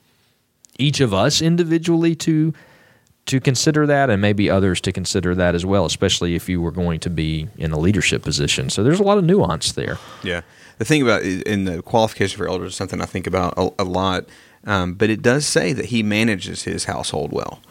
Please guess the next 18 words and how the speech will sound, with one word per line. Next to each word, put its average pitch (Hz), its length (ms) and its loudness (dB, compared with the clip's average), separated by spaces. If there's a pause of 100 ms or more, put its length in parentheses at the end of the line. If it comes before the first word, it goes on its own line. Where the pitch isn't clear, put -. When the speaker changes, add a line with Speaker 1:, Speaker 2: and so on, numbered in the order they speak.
(280)
Speaker 2:
It, - 160 2
it 104 140 2
speaks - 320 2
to 113 100 2
what 107 200 2
he 123 220 0
does 107 320 2
with 101 160 -2
his 90 200 -4
household, - 500 -4 (340)
not 101 340 2
that 95 100 0
everything 95 480 0
in 95 60 -2
his 92 180 -4
household 90 420 -2
is 90 100 -6
perfect. - 460 -6